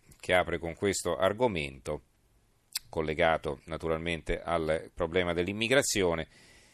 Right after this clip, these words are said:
e però poi a centro pagina c'è una foto del Papa, "Francesco in Cile, dolore e vergogna per i preti pedofili. Il paese serve, al paese serve più capacità di ascolto", ha detto il Papa.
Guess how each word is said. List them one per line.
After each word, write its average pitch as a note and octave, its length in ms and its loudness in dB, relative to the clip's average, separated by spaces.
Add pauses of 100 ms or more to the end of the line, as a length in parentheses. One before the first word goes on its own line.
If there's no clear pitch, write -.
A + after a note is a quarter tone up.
(240)
e B2 140 0
però A#2 180 6
poi G2+ 200 6
a - 20 2
centro G#2 340 2
pagina E2+ 500 2
c'è F#2+ 280 2
una F2+ 220 0
foto F#2+ 280 2
del A2 160 2
Papa, E2 300 4
"Francesco F#2+ 480 0
in G#2+ 100 0
Cile, F#2 360 0
dolore F#2+ 500 4
e G2+ 100 2
vergogna F2 600 2
per F2+ 160 0
i F2+ 80 -2
preti F2+ 400 2
pedofili. F#2+ 600 4 (480)
Il F#2 160 -6
paese G#2+ 540 4
serve, F2+ 600 2 (200)
al G2+ 180 2
paese G#2 400 4
serve F2+ 360 4
più A#2 160 -8
capacità F#2 640 2
di D#2+ 140 0
ascolto", E2+ 580 0
ha D#2+ 60 0
detto E2+ 300 -2
il D#2+ 80 -4
Papa. D#2 480 2